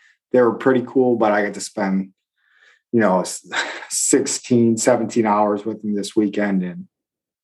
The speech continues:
yeah, I'm, I'm happy with the choice I made. I will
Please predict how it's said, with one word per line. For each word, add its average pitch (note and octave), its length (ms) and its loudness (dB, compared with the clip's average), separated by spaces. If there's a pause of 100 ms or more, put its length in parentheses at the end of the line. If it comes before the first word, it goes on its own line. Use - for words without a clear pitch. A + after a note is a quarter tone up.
(280)
yeah, C#3 300 0 (220)
I'm, G#2+ 380 -2 (800)
I'm A2 160 0
happy B2+ 440 2
with A#2 220 2
the G2+ 80 -8
choice F#2+ 360 -4
I F#2+ 80 -10
made. F2+ 400 -10
I - 80 -8
will A#2 500 2